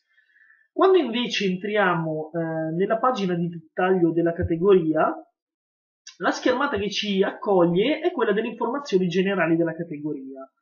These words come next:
eh, con visione estesa del nostro grafico e, eh, con delle informazioni aggiuntive come massimo, minimo, eh, la media e il totale.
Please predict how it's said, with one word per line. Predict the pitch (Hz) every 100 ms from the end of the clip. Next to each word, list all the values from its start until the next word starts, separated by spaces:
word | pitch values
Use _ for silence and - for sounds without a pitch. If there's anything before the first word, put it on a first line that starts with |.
| _ _ _ -
eh, | 175 170
con | 202 202 190 170
visione | 185 160 202 202
estesa | 190 - 202 185 170
del | 160 160
nostro | 165 - 240
grafico | 214 143 143 170 190 302 - _ _ _ _
e, | - 269 294 -
eh, | 202 196
con | 196 277
delle | 269 247
informazioni | 190 240 247 247 277 214
aggiuntive | 165 214 302 - 208 180 220 254
come | 220 196 180 190
massimo, | 202 220 - 190 247
minimo, | 247 185 185 190 196 208 208
eh, | 190 196
la | 247
media | 190 165 156
e | 165
il | 160
totale. | 160 - 135 131 - 185